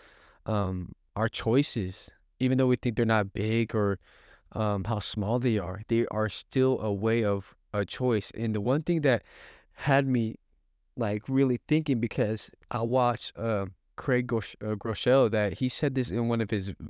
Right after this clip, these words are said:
uh, sermons, is that we have a time of making decision, a decision. And even when you don't make a decision, that's a decision, because you have a choice to make a non-decision and a decision.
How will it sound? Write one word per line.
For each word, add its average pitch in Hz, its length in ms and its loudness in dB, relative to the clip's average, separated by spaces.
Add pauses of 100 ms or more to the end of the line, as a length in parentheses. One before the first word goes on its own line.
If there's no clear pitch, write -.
uh, 95 100 -6
sermons, 131 400 0
is 98 120 -6
that 107 240 0 (580)
we 135 140 4
have 165 220 0
a 135 60 2
time 123 380 0
of 107 60 0
making 107 240 -2
decision, 104 540 -2
a 104 140 -4
decision. 107 720 -2 (220)
And 110 340 -2 (240)
even 147 260 2
when 143 140 4
you 123 80 2
don't 120 200 2
make 131 120 2
a 113 40 0
decision, 104 520 -2
that's 113 240 -2
a 120 40 -2
decision, 104 540 -2
because 107 300 -4
you 110 40 0
have 101 80 -2
a 101 40 -8
choice 117 260 -4
to - 80 -10
make 104 160 -6
a 95 40 -4
non-decision 123 640 -2 (100)
and 120 160 0
a 117 40 2
decision. 104 540 -4